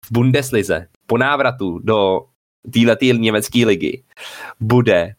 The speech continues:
proti manšaftu, s-, ve kterým zaři-, zažil poměrně úspěšný doby, měl tam hezký vztahy s hráči,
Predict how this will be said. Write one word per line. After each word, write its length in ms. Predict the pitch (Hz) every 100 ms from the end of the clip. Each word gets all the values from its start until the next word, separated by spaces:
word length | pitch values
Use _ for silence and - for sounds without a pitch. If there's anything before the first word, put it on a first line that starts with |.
| _ -
proti 340 | 107 104 123
manšaftu, 760 | 113 104 - 107 - 101 95 104
s-, 180 | -
ve 140 | 101 107
kterým 360 | - 113 110
zaři-, 300 | 107 110 110
zažil 400 | 107 110 110 117
poměrně 800 | 110 110 107 110 113 110 85 67 -
úspěšný 460 | - 127 131 156
doby, 440 | 156 151 156 156 180 _ _ -
měl 120 | 113
tam 140 | 117 104
hezký 260 | 104 104
vztahy 320 | 98 117 127
s 20 | 135
hráči, 580 | 139 139 156 147 170